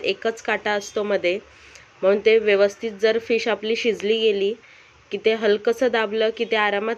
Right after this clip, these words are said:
काटे निघून जातात. असेच आपण सगळ्या मच्छीचे काटे जे आहेत काढून टाकणार आहोत. मग पाच ते दहा मिनटं व्यवस्थित जर मच्छी boil झाली असेल आपली, फटाफट निघतात काटे. असेच आपण सगळे काढून घेणार आहोत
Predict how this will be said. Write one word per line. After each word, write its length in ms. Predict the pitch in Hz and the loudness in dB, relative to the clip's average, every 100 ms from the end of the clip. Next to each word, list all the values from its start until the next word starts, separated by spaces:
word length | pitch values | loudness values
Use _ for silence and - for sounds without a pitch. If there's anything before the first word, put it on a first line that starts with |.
| 233 | -4
काटे 280 | 208 185 208 | -6 -4 -6
निघून 340 | 208 202 220 | -4 -4 -4
जातात. 380 | 220 202 180 190 - _ _ _ _ _ _ _ _ _ | -6 -6 -6 -8 -10 _ _ _ _ _ _ _ _ _
असेच 320 | 185 180 208 | -6 -2 -2
आपण 360 | 214 202 220 233 | 0 0 0 0
सगळ्या 360 | 226 208 190 208 | 0 0 2 2
मच्छीचे 460 | 220 202 214 202 | 0 -2 -4 -4
काटे 380 | 208 208 180 190 | -2 -4 0 -2
जे 140 | 202 | 0
आहेत 240 | 208 208 196 - | 0 0 -2 -2
काढून 300 | 196 180 214 | -2 -2 -4
टाकणार 380 | 208 196 185 175 | -4 -4 -4 -4
आहोत. 240 | 180 185 202 | -2 -4 -2
मग 220 | 202 214 | -4 -4
पाच 360 | 214 208 202 - | -2 -2 -2 0
ते 80 | 240 | 2
दहा 220 | 233 220 | 2 0
मिनटं 280 | 226 226 220 | -2 -2 -2
व्यवस्थित 500 | 214 208 214 - 233 190 | 0 0 0 -2 -6 0
जर 140 | 220 | 0
मच्छी 360 | 226 214 - 214 | 0 -2 -2 0
boil 320 | 202 196 202 | 4 4 2
झाली 280 | 208 208 214 | 0 2 2
असेल 300 | 208 220 208 | 0 0 -2
आपली, 340 | 196 180 185 214 - - - _ - | -2 -4 -6 -6 -16 -20 -20 _ -4
फटाफट 380 | 214 214 240 233 | -2 -2 -2 -4
निघतात 380 | 233 208 - 196 196 | -6 -6 -2 -2 0
काटे. 400 | 208 185 180 196 190 | -4 -2 -4 -4 -8
असेच 300 | 185 208 202 | -4 -4 -4
आपण 260 | 202 208 | -2 -4
सगळे 300 | 214 220 190 | -4 -4 -2
काढून 400 | 202 208 196 214 | -2 -2 -2 -4
घेणार 280 | 226 208 202 | -6 -6 -6
आहोत 200 | 196 190 | -6 -8